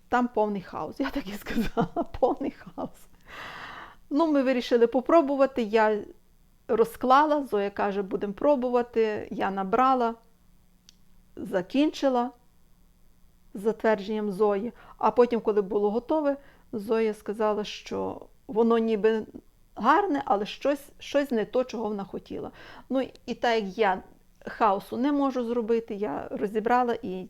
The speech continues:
ті намистини, е, Зої повертаю.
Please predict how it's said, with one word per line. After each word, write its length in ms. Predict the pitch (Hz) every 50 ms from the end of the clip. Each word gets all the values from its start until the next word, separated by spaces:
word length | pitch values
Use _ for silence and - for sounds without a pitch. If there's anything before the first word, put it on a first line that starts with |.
| - -
ті 120 | - 240
намистини, 580 | 269 185 185 180 175 - - 233 220 214 196 202 - - - - - - - - - - - -
е, 400 | - 196 196 196 196 190 190 190
Зої 500 | 190 180 214 208 208 202 196 196 196 202 196 - - _ _ _ _
повертаю. 640 | - 233 220 208 208 208 - - - - - - 240